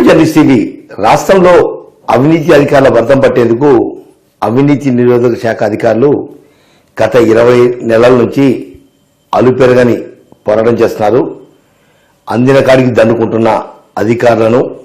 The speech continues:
ఎట్టి పరిస్థితుల్లో ఉపేక్షించేది లేదంటూ ఏసీబీ చాలా యాక్టివ్గా మారింది. తెలంగాణ రాష్ట్రం ఏర్పడిన తర్వాత అచేతనావస్థలో ఉన్న ఏసీబీ కాస్త కాంగ్రెస్ ప్రభుత్వం అధికారంలో చేపట్టిన తర్వాత ప్రజల్ని పట్టి పీడిస్తున్న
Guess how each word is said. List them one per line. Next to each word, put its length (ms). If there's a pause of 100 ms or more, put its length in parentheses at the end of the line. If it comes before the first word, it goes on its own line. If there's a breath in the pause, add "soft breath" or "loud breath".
(360)
ఎట్టి 200
పరిస్థితుల్లో 380
ఉపేక్షించేది 520
లేదంటూ 320 (680 loud breath)
ఏసీబీ 460 (200)
చాలా 200 (120)
యాక్టివ్గా 420
మారింది. 280 (120)
తెలంగాణ 360
రాష్ట్రం 220
ఏర్పడిన 300
తర్వాత 240 (600 loud breath)
అచేతనావస్థలో 1000
ఉన్న 120 (680)
ఏసీబీ 400
కాస్త 220 (680 soft breath)
కాంగ్రెస్ 360
ప్రభుత్వం 280
అధికారంలో 340
చేపట్టిన 340
తర్వాత 220 (840 soft breath)
ప్రజల్ని 440
పట్టి 300
పీడిస్తున్న 420